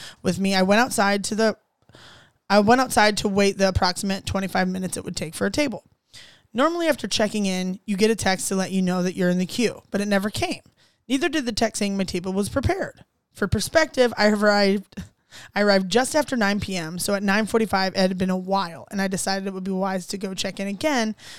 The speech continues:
to make sure everything was going okay. Um, I spoke to the hostess to make sure we're still set, and it turned out that either she or the system that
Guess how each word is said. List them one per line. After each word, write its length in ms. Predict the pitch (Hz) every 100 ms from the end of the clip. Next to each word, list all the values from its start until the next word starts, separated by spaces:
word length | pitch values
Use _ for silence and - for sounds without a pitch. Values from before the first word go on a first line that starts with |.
| -
to 80 | -
make 160 | 214 202
sure 140 | -
everything 340 | - 104 98 202
was 140 | 101
going 260 | 185 196 202
okay. 340 | 196 - 139 - _ _ _ _ - - - - - _ -
Um, 560 | 180 185 190 196 196 214 - -
I 60 | 220
spoke 300 | - 262 262
to 80 |
the 100 | 339
hostess 400 | 277 233 - 226 214
to 100 | 208
make 180 | 202
sure 160 | - 208
we're 80 | 202
still 240 | - 220
set, 340 | 240 - 185 -
and 100 | 196
it 80 | 196
turned 260 | 254 285
out 260 | 247 208 190
that 180 | 196 214
either 280 | 190 190
she 340 | 180 - 240 285
or 160 | 294 220
the 80 | 185
system 420 | - 226 - 202
that 160 | 196